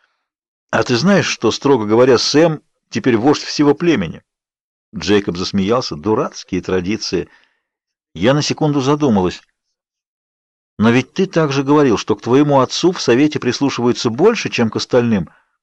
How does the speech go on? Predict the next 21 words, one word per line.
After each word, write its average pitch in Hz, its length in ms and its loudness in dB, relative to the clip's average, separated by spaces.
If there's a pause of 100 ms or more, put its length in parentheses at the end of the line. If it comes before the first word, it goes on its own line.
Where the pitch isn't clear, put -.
(440)
потому 127 300 0
что - 160 0
он 147 100 2
внук 196 340 0
Эфраима. 120 520 0 (960)
Ну 85 220 -4
и - 20 0
что 104 260 -2
из 104 120 -4
этого? 107 320 -6 (1500)
Так - 180 -6
ведь 147 120 -4
если 151 260 0
все 147 200 0
дело 147 200 4
в - 60 -4
происхождении, 147 800 0 (480)
тогда 87 320 -4
вождем 110 460 0
должен 135 260 0
стать 147 260 -4